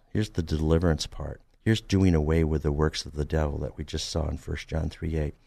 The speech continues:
To heal the brokenhearted. That's restorative.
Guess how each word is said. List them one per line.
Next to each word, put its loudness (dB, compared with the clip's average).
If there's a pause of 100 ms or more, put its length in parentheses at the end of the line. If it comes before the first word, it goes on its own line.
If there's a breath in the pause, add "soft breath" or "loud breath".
(400 soft breath)
To 2
heal 4 (960)
the 0
brokenhearted. 2 (2500)
That's -2
restorative. 2